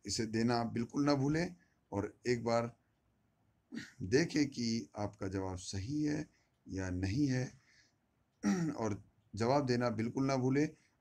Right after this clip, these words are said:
और इस प्रश्न को पढ़ लेता हूँ मैं। राजपूतानी में मूल शब्द होगा। अब इसमें हमें मूल शब्द अलग करना है। ऑप्शन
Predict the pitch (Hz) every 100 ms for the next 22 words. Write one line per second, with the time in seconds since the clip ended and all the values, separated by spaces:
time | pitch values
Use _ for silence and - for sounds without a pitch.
0 | - 101 98 - 117 - - 113 120 123
1 | 123 127 135 147 156 - _ _ - 107
2 | 104 127 165 151 - 127 135 135 160 165
3 | 127 117 131 147 _ _ - 104 120 170
4 | 185 - 127 127 123 92 - 104 92 78
5 | - - _ _ _ _ 110 131 127 151
6 | 160 151 117 120 131 135 - - _ 95
7 | 104 156 165 - 135 131 - - - _
8 | _ 113 147 151 147 151 147 143 151 160
9 | - _ _ 110 98 110 104